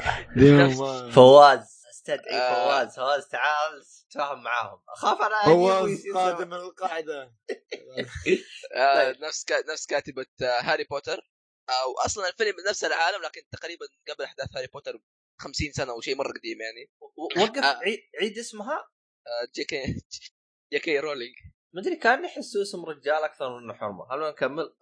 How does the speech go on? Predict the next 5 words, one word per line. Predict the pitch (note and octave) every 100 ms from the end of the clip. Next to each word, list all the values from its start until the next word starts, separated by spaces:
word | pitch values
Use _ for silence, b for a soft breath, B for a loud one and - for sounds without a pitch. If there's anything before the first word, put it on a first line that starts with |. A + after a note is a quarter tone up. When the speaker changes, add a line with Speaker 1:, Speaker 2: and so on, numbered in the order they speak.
| -
Speaker 2:
هي، | C#3 E3+ D#3 E3 C3
هي |
حرمة. | C#3 A#2 A#2 _ _ _
Speaker 3:
كمل. | D3 B2+ D3 - _ _ _ _ B B - _ _ _ -
Speaker 2:
طيب. | B2